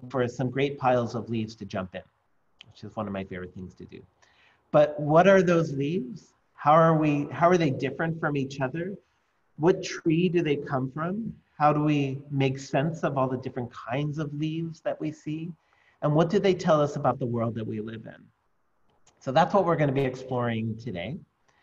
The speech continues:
Um, but before that, or like we usually do, we're just gonna, um, look back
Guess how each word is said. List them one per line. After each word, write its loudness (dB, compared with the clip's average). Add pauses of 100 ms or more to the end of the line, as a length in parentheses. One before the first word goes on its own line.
(320)
Um, 6
but 0
before 2 (100)
that, 2
or 0 (160)
like -6
we 0
usually -2
do, -2
we're -2
just -8
gonna, -2 (1000)
um, 0 (2000)
look -2
back 2